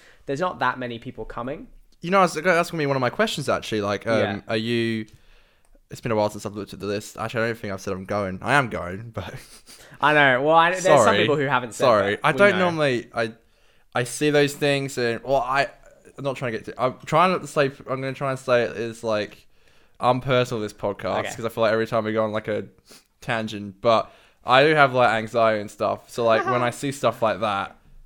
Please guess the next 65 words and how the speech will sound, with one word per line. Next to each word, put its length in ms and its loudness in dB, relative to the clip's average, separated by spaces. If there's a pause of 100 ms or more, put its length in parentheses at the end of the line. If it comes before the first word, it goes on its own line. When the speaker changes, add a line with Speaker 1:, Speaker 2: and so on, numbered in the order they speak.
(260)
Speaker 2:
I'm 200 -4
like, 320 -6
"Cool, 280 0 (260)
I'll 120 -4
go," 320 4 (880)
but 140 4
I'm 60 0
not 100 -2
Speaker 1:
Yeah. 60 -4
Speaker 2:
looking 140 -6
at 60 -6
the 100 -2
event 280 -6
again. 360 -10 (240)
Speaker 1:
Right, 300 2
right, 200 -6
yeah, 20 -2
yeah, 320 0
yeah. 60 -8
Speaker 2:
So 180 2
Speaker 1:
You 100 6
don't 80 4
want 140 2
it 20 2
Speaker 2:
I 60 2
Speaker 1:
to 60 -4
Speaker 2:
don't 140 6
Speaker 1:
be 60 -2
Speaker 2:
know 120 2
how 120 0
many 120 0
Speaker 1:
No, 60 2
I 60 0
Speaker 2:
people 20 -6
Speaker 1:
get 60 -2
Speaker 2:
are 60 0
Speaker 1:
that. 60 -4 (240)
Speaker 2:
going, 160 -10
so 200 0
I 20 2
was 100 -2
actually 260 -4
gonna 120 -6 (120)
ask. 280 -18 (480)
Speaker 1:
I 60 -4
don't 160 0
know. 240 4
I 80 2
think 180 -6
there's 140 -4
Speaker 2:
Like, 80 -2
Speaker 1:
about 220 0
Speaker 2:
twenty? 380 -6
Speaker 1:
twenty, 300 -8
thirty. 400 -6
Yeah, 200 -4
it's 120 -10
really 180 -6
not, 240 -6
like, 200 4
a 40 0
Speaker 2:
Thirty? 120 -2
Speaker 1:
huge 300 -10
Speaker 2:
Fucking 140 -10
hell. 200 -6